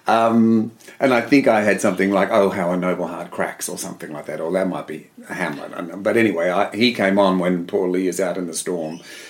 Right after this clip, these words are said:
being mad, and, um, and I had to sort of bring him in,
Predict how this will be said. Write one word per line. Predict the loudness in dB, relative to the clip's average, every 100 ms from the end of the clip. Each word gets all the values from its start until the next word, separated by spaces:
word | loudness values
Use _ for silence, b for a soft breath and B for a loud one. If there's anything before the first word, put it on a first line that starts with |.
| -6
being | -4 -4 -4
mad, | -2 -2 -2 -4 -8 B B B
and, | -6 -2 0 2
um, | 4 4 2 0 -2
and | -4 -2
I | -2
had | -4 -8
to | -10
sort | -8 -6
of | -8 -10 _ _ -20 -20 -20 -20 -20 -20 _ -6
bring | 0 2
him | 2 0
in, | 0 -4